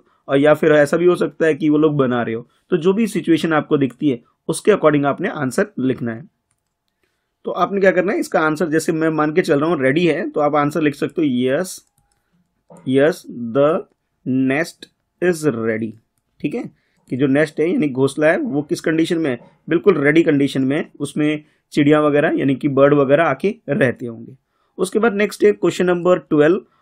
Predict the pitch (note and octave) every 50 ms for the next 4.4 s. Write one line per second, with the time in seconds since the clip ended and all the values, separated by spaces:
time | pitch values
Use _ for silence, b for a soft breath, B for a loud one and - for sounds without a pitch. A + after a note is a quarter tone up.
0 | _ _ - D3+ D3+ - F3+ F3+ F#3+ G3 - - G3 F#3 - G3 F#3 F#3 F3+ E3
1 | D#3 D3 - F3+ D#3 D#3 D3+ D3 - D3+ C3+ C#3 C3+ D#3+ B3+ F4 b b b b
2 | b - F3 F3+ F#3+ G#3 A3 G#3+ F3 D#3+ D3+ - F3+ E3 F3 E3+ E3 D#3+ D#3+ F3+
3 | G#3 G3 - - _ _ _ - C#3 D#3+ G#3+ - G3 D#3+ D3 C#3+ D#3 D#3 E3 F3
4 | F#3 F3+ - D3+ D#3 D#3 C3+ D3